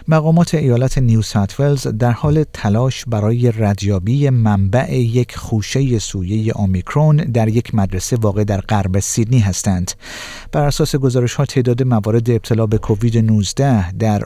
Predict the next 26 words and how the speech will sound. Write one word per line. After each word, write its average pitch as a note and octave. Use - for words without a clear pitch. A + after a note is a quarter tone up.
ریجنت C#3
پارک A#2+
کریستین A#2
سکول -
تا A2+
کنون B2
به C#3+
سیزده B2
مورد G2
افزایش G2+
یافته F#2+
است. -
این C3
ایالت B2+
امروز B2+
در A2
مجموع A2
سیصد C#3
و D3+
بیست C3+
و B2
پنج A#2+
مورد G2
جدید A2
کووید G#2+
نوزده A2